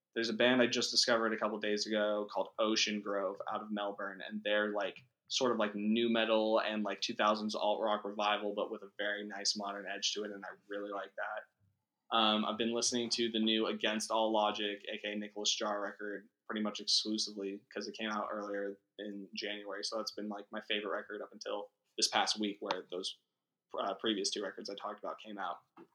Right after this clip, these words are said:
But that Against All Logic album came out, and it was just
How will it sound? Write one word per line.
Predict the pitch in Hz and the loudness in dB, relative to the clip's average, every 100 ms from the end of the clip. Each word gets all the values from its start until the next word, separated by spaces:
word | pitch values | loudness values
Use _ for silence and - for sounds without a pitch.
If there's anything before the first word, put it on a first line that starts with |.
| - - - | -10 -10 -2
But | 135 123 | 0 4
that | 120 113 | 4 4
Against | 120 127 | 2 4
All | 120 113 | 6 6
Logic | 107 101 | 4 0
album | 110 110 110 | 0 0 -2
came | 113 110 | -4 -4
out, | 104 | -4
and | 107 | -4
it | 107 | -4
was | 95 - | -4 -4
just | 65 - - | -2 -2 -2